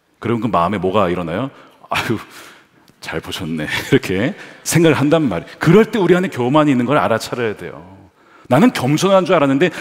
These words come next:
칭찬을 들어보면 내가 그걸 인정을 하거든요. 교만한 것이죠. 게다가 다른 사람 칭찬하면 어때요? 화가 나.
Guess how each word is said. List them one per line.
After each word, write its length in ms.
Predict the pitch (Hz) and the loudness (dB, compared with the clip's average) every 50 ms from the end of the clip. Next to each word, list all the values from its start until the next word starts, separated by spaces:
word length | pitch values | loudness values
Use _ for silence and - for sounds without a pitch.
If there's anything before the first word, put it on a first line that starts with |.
| - - | -6 -4
칭찬을 480 | - - 262 262 254 - 247 254 254 | 2 4 4 4 4 4 2 2 2
들어보면 600 | 190 - 139 170 185 147 147 127 151 190 208 139 - - - - | 2 2 2 2 4 4 4 2 2 2 0 0 -2 -4 -10 -2
내가 180 | - 127 156 196 | 2 2 4 4
그걸 200 | - 208 165 104 | 2 2 0 0
인정을 460 | 110 131 143 143 - 185 185 185 180 | 0 0 0 2 2 2 2 2 0
하거든요. 380 | 170 139 147 131 139 156 180 202 - | 0 0 0 0 0 -2 -4 -6 -8
교만한 460 | - - 156 180 208 202 208 208 202 | -8 -8 -6 -4 -4 -2 -4 -4 -4
것이죠. 600 | 196 196 170 - - - - 123 143 151 127 85 _ _ _ _ _ _ - - - - | -4 -6 -8 -8 -10 -12 -12 -12 -12 -14 -16 -18 _ _ _ _ _ _ -20 -20 -16 -4
게다가 380 | - - 139 151 165 190 185 208 | 0 2 4 6 6 6 4 4
다른 300 | 196 - 113 127 170 190 | 2 2 2 4 4 4
사람 160 | 165 202 214 | 4 2 2
칭찬하면 460 | - - 196 190 - 190 180 175 156 | 0 -2 -2 0 2 2 2 4 2
어때요? 180 | 117 - - 113 - - - - | 2 2 0 -4 -6 -8 -12 -8
화가 360 | - - - - - 214 190 | -4 0 2 4 4 4 4
나. 260 | - 139 110 - - | 4 2 0 0 -6